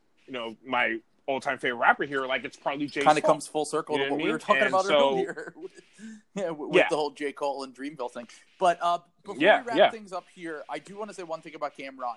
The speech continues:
Speaker 1: Yeah.
Speaker 2: I think that Cameron actually, prior to the whole Dipset phase, prior to Purple Haze, all that stuff, uh, back when he was, even when he was, like, a teenager rapping with Big L and Mace and Children of the Corn, he had,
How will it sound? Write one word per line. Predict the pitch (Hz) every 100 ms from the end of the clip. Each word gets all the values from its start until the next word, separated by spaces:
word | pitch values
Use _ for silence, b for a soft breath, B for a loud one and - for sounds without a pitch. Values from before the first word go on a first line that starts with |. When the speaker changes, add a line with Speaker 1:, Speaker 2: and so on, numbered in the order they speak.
| -
Speaker 1:
Yeah. | 131 131 90 _ _
Speaker 2:
I | 143 147 262
think | 285 240
that | 262
Cameron | - 202 208 202 170 165 160 147
actually, | 139 143 160 - 185 170 165 156 143 _ _ -
prior | 156 139 156 165 175
to | - -
the | 160
whole | 170 -
Dipset | 165 - 165 -
phase, | 156 147 143
prior | 131 131 135
to |
Purple | - 151 147 143
Haze, | 139 131
all | 127
that | 131 131
stuff, | 120 120 _ _ _ _ _ _ -
uh, | - - 143 170
back | 214 - - 208
when | 220
he | 220 220
was, | 214 214
even | 220 240 240
when | 240 233
he | 240
was, | 240
like, | 240 220
a |
teenager | 214 - 208 233 247 180 165 156
rapping | 143 147 156 185 165 160
with | 156 _
Big | 160 165 151
L | 151 156 156 160
and | 143 139
Mace | 143 151 160 - -
and | 143 135 131 _ _ _
Children | - 190 180 185
of | 185 165
the | 170
Corn, | 185 185 214 170
he | 165
had, | 170